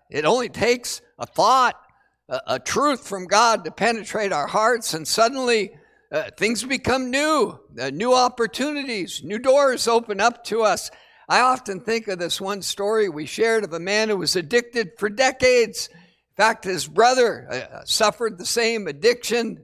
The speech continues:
died from it. Uh, this man went in and out of some of the best treatment centers in the country, always relapsed. And, uh, one day, almost inexplicably,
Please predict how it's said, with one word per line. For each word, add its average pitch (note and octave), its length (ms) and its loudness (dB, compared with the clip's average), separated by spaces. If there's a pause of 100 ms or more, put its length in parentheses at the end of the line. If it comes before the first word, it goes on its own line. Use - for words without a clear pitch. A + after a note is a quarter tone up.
(120)
died A#3 420 2
from A3+ 260 -2
it. A3+ 220 -2 (400)
Uh, E3+ 60 -4
this A3+ 260 -2
man A3+ 380 0
went F#3+ 240 -4
in C4 160 0
and A3+ 160 0
out G#3+ 220 2
of G3+ 160 0
some G#3 200 -4
of F#3 80 -6
the D3+ 60 -6
best G#3 340 0
treatment F3+ 460 -6
centers G3 460 -4
in E3 160 -8
the B2 80 -12
country, F#3+ 640 -6
always G#3 480 0
relapsed. E3+ 680 -4 (460)
And, E3 220 -4
uh, D#3 180 -4 (160)
one C4+ 260 0
day, C4 220 4
almost A#3 540 0
inexplicably, B3+ 1160 0